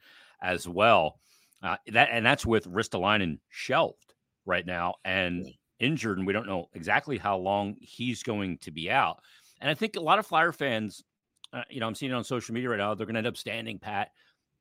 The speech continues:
Speaker 1: Uh, I, I don't know that you can judge everything just by the trade deadline, 'cause I have this scenario in my head, like, I don't think Ristolainen is a trade deadline move,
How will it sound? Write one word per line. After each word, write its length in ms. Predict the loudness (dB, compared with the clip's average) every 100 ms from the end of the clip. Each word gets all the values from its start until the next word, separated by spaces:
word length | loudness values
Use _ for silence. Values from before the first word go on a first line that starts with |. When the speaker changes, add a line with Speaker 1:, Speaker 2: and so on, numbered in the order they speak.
| _
Speaker 1:
Uh, 80 | -10 -10 _ -8
I, 80 | -8 _
I 80 | 0
don't 240 | 2 0
know 220 | 2 4 4
that 140 | -2
you 140 | -4
can 220 | -4 -4 -2
judge 340 | 0 0 -2 -6
everything 640 | -2 -2 -2 -6 -6 -6 -10
just 360 | -4 0 0 2
by 140 | 2
the 100 | 2
trade 380 | -4 -6 -6 -2
deadline, 420 | -2 -2 -6 -8
'cause 100 | -4
I 100 | 0
have 100 | 0
this 180 | -2 -8 -12 _ _
scenario 720 | -10 -4 2 2 2 2 0
in 60 | 0
my 120 | -2
head, 180 | -4 -4
like, 140 | 0
I 80 | 2
don't 140 | 2
think 120 | 0 0
Ristolainen 540 | -2 -2 -2 0 0
is 140 | -4
a 60 | -10
trade 420 | -16 -8 -6 -4
deadline 460 | -2 -2 -2 -4 -4
move, 320 | -4 -2 -4